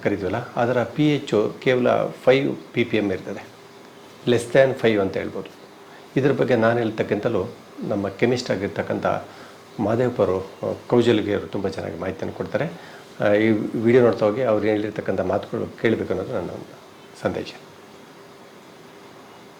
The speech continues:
ನೀವು ಒಂದು ಮಾತು ಹೇಳ್ತಾ ಇದ್ರಿ, ಈಗ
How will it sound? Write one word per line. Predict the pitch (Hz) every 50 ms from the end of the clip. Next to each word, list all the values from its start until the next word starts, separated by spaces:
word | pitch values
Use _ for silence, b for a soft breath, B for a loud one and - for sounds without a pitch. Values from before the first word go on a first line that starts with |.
| - - - - _ - - - - - - - - - -
ನೀವು | 165 160 165 160 160
ಒಂದು | 147 139
ಮಾತು | 131 135 143 139 151
ಹೇಳ್ತಾ | 139 - 123 127
ಇದ್ರಿ, | 117 107 104 107 107 - - - - -
ಈಗ | 123 113 110